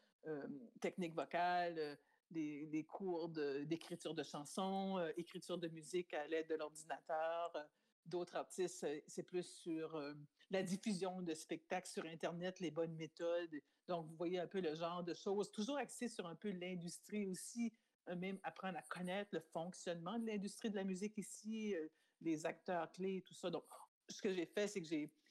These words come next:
j'ai développé dix thèmes avec une courte, une courte, euh, description de chacun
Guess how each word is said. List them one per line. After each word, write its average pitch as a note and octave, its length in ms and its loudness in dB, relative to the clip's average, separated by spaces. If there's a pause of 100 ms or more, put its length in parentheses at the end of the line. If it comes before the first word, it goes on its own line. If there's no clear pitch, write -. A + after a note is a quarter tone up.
(160)
j'ai F3 100 -6
développé F3 480 2
dix F#3 560 0
thèmes G#3+ 380 2
avec E3+ 240 -2
une E3+ 120 -4
courte, A3 220 0 (260)
une E3 160 -6
courte, - 460 -2
euh, D#3 240 4
description F3+ 580 -2
de E3+ 120 4
chacun E3+ 520 0